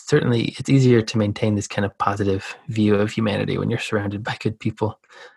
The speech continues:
And you're right, that is, like, being a scientist is totally, it gives us,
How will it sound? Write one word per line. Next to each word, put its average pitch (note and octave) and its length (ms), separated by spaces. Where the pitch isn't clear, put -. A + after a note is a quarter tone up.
And C3 120
you're C3+ 140
right, C#3 180
that A#2+ 140
is, A#2 200
like, G#2+ 140
being A2+ 200
a - 20
scientist G#2+ 480
is G#2+ 140
totally, G2 520
it - 120
gives A2 240
us, - 440